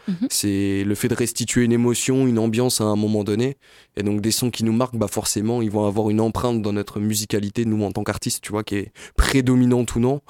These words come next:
Speaker 1: Mhm.
Speaker 2: mais en tout cas, il y en a une petite.
Speaker 1: Ouais, donc plein d'artistes, finalement,
Speaker 2: De
Speaker 1: plein
Speaker 2: ouf.
Speaker 1: de styles différents.
Speaker 2: C'est ça.
Speaker 1: Donc, euh, c'est, ça promet un, un E P, euh, un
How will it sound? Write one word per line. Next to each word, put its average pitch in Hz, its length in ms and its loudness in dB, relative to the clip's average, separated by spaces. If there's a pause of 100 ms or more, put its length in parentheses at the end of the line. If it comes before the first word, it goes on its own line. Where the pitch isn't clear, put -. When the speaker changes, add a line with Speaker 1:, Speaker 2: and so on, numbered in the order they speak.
Speaker 1:
Mhm. 202 120 2
Speaker 2:
mais 95 100 2
en 95 100 -2
tout - 100 -10
cas, - 140 -2
il 107 60 0
y 104 40 0
en 98 80 0
a 95 40 0
une 95 100 -2
petite. - 340 -8 (560)
Speaker 1:
Ouais, 214 100 2
donc 185 180 0
plein 226 180 2
d'artistes, 220 480 -2
finalement, 214 420 2
Speaker 2:
De 208 80 2
Speaker 1:
plein 196 160 2
Speaker 2:
ouf. 220 60 2
Speaker 1:
de 226 60 2
styles - 260 -4
différents. 208 500 0
Speaker 2:
C'est 277 220 0
ça. - 180 -4 (300)
Speaker 1:
Donc, 196 280 0
euh, 180 460 2
c'est, 180 380 -6
ça 175 160 -4
promet 247 360 2
un, 202 220 -2
un 196 220 2
E 214 100 4
P, 262 380 2
euh, 180 680 -2
un 180 140 -2